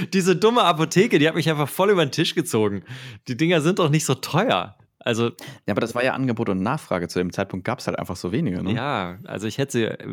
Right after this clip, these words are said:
Speaker 1: hätte ich Masken gehabt, dann hätte ich sie auch für das Geld verkauft. Aber ich <laughs> ärgere mich trotzdem.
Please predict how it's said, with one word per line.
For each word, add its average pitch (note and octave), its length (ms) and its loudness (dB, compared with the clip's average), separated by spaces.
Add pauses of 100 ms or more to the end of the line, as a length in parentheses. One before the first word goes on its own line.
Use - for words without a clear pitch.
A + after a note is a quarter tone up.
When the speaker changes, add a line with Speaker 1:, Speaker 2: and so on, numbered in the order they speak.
(300)
Speaker 1:
hätte D3 160 -4
ich D#3+ 140 -2
Masken D3 400 2
gehabt, A2+ 320 0
dann A#2+ 100 2
hätte C#3 160 -2
ich - 80 -10
sie C#3+ 100 0
auch D#3+ 140 0
für - 140 -6
das F#2+ 160 -2
Geld F#2+ 160 -6
verkauft. F2+ 420 -6
Aber G2+ 140 -4
ich - 180 -8
<laughs> - 180 -2
ärgere C3+ 220 -2
mich B2 140 -2
trotzdem. F#2+ 480 -6